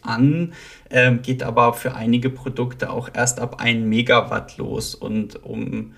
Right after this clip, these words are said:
ein Megawatt Flexibilität anzubieten, brauche ich eben schon eine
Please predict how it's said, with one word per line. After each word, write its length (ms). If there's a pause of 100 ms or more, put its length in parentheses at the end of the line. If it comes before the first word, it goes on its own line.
(220)
ein 360
Megawatt 600
Flexibilität 1040
anzubieten, 1080 (280)
brauche 400
ich 200
eben 260
schon 440
eine 300